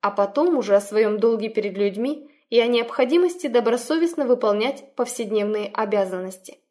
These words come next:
Надо с твердостью и решительностью в сердце превозмогать жизненные трудности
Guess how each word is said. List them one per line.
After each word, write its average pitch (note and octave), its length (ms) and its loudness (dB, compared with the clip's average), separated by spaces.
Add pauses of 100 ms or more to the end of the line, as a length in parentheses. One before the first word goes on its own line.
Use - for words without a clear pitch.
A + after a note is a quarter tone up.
(540)
Надо A3 280 -2
с G#3+ 100 -8
твердостью A3+ 720 0
и A#3 140 -2
решительностью G3+ 800 -2
в - 40 -10
сердце D4 600 -4 (300)
превозмогать C4+ 720 4
жизненные C4+ 540 0
трудности F#3 760 -4